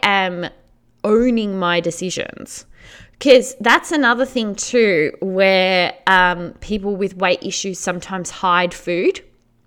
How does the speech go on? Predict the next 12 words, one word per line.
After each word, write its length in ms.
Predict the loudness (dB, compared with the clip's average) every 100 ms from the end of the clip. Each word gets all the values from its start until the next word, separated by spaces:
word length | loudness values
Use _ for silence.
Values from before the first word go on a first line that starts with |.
| _ _ _ _ -20 -8
And 160 | -6 -2
this 200 | -2 -2
comes 340 | -4 -4 -2
back 240 | 0 -2 -4
to 120 | -8
the 100 | -8
same 280 | -6 -6 -6
thing. 300 | -6 -6 -6 -18 -20 -10
If 180 | -6
you're 180 | 0 0
hiding 560 | 2 4 6 4 2 -2
food, 540 | -2 -2 -2 -4 -6